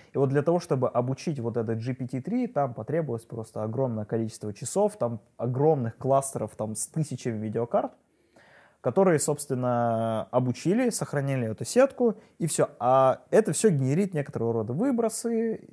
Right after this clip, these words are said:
C O два и так далее. И то есть у самого человечества, то есть мы не можем, типа, взять и сказать: «А давайте ещё больше, а ещё больше модель, а ещё круче, ещё больше».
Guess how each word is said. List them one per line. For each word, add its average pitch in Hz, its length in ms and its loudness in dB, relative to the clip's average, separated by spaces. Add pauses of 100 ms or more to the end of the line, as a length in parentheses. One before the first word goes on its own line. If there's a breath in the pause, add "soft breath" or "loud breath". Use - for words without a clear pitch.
C - 200 -4
O 117 120 2
два 175 280 4
и 135 40 0
так 127 160 -2
далее. 208 280 4
И 139 80 -2
то 165 100 -2
есть 160 140 -4
у 131 60 -6
самого 160 360 2
человечества, 151 800 -2
то 139 80 2
есть 139 140 -2
мы 156 80 0
не 170 100 2
можем, 196 320 2
типа, 131 220 -4
взять 170 240 2
и - 40 -8
сказать: - 180 -2 (220 loud breath)
«А 123 60 -2
давайте 160 320 4
ещё - 240 -2
больше, 110 320 -4 (100)
а 120 100 -4
ещё 131 320 -2
больше 123 300 -2
модель, 113 280 -8
а 127 40 -6
ещё 139 260 -6
круче, 143 420 -4
ещё 123 180 -6
больше». 190 380 -4